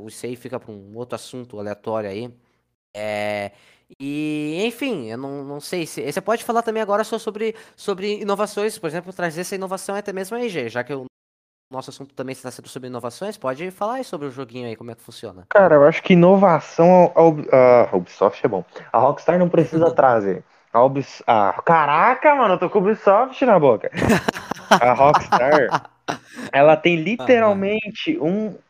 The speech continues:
Speaker 2: kit de primeiros socorros no G T A San Andreas. Porque,
Speaker 1: Sim.
Speaker 2: mano, tu fala, tipo,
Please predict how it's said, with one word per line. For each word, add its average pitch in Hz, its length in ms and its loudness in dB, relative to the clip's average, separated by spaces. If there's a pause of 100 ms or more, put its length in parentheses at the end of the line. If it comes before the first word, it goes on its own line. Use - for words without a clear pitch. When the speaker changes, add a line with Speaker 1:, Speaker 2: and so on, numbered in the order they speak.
(140)
Speaker 2:
kit 190 680 2 (640)
de 151 140 -4
primeiros 214 460 4
socorros 208 680 2
no 107 100 -4
G 110 100 -2
T 101 140 2
A 101 80 6
San 98 200 0
Andreas. 90 400 -4 (380)
Porque, 180 200 4 (300)
Speaker 1:
Sim. 120 460 -12
Speaker 2:
mano, 175 240 4
tu 165 140 -4
fala, 170 340 0
tipo, 120 480 2